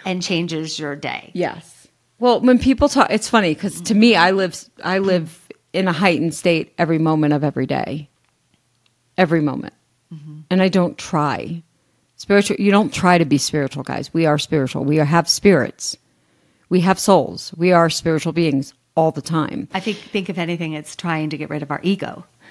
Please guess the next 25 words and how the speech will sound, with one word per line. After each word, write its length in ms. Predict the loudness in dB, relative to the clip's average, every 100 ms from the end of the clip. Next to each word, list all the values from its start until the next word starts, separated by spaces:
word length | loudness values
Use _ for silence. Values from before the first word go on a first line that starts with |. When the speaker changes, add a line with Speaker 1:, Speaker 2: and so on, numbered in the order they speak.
| -18
Speaker 1:
so 160 | -4 -2
that 160 | -2 -4
we 180 | -6 -6
can 240 | -6 -8
be 240 | -6 -6
present 520 | -6 0 0 0 -6 -18 _ 0
to 60 |
Speaker 2:
Yes. 140 | 0 0
Speaker 1:
that 160 | -6
we're 100 | -8
spiritual 460 | -12 -8 -10 -10 -14
beings. 400 | -14 -16 -20 -20 _
Speaker 2:
Yes. 640 | 0 2 2 -2 -12 -14 -16
Speaker 1:
Yeah. 100 | -18 _
Speaker 2:
But 160 | 0 2
the 80 | 2
way 240 | 6 6
to 80 | 6
get 200 | 2 0
rid 180 | 2 2
of 60 | 2
the 80 | -2
ego 260 | 0 0 0
isn't 300 | -2 -2 0
by 200 | 0